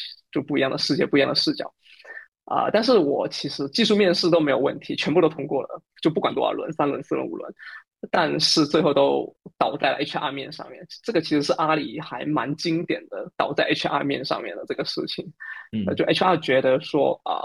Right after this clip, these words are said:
Speaker 1: 你不太符合我们的这个甄选的条件。
Speaker 2: 嗯。
Speaker 1: 对，就你没有这种海外的经历。
Speaker 2: 嗯。
Speaker 1: 对，这，这是一个死循环了嘛，你想去嘛，但是，呃，不可以。
Speaker 2: 嗯。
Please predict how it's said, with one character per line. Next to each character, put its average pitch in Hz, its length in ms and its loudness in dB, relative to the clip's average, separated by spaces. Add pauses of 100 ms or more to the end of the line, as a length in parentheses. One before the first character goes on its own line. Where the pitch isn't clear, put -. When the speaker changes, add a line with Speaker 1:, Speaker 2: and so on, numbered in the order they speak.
(220)
Speaker 1:
你 147 300 2
不 - 160 -2
太 180 320 0 (600)
符 143 140 -10 (120)
合 139 280 2
我 135 300 4
们 120 160 -6
的 127 140 -8
这 151 100 2
个 139 180 0 (140)
甄 180 260 2
选 160 220 -2
的 92 120 -8
条 - 320 -8
件。 - 220 -4 (600)
Speaker 2:
嗯。 107 160 -6
Speaker 1:
对， - 180 -6
就 147 140 0
你 131 100 -2
没 131 120 -2
有 139 100 2
这 143 80 -2
种 - 120 -4
海 - 340 -6
外 - 180 2
的 - 200 -8 (160)
经 - 280 -8
历。 - 160 -10 (580)
Speaker 2:
嗯。 - 240 -8 (220)
Speaker 1:
对， 226 100 6
这， 262 140 4
这 - 400 0
是 302 100 4
一 294 60 4
个 349 80 4
死 - 240 -2
循 156 160 2
环 151 120 2
了 175 60 4
嘛， 156 100 4
你 180 60 2
想 - 220 -2
去 - 280 -4
嘛， 110 160 -4
但 127 80 -4
是， 156 140 -6 (800)
呃， - 240 -16
不 107 160 0
可 - 180 -8
以。 - 60 -10
Speaker 2:
嗯。 - 80 -20